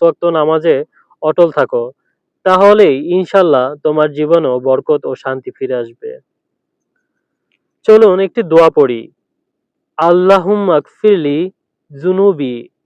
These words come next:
কুল্লাহা দিক্কাহা ওয়া জিল্লাহা আওয়ালাহা ওয়া আখিরাহা।" আলানি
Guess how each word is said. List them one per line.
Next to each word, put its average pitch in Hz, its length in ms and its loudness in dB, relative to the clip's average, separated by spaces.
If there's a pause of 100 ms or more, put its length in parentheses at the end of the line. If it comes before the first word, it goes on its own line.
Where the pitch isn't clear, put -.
(280)
কুল্লাহা 170 640 0
দিক্কাহা 143 840 -4 (540)
ওয়া 165 200 0
জিল্লাহা 143 760 -2 (1400)
আওয়ালাহা 165 1000 2 (180)
ওয়া 160 260 2
আখিরাহা।" 139 840 -2 (1400)
আলানি 160 640 0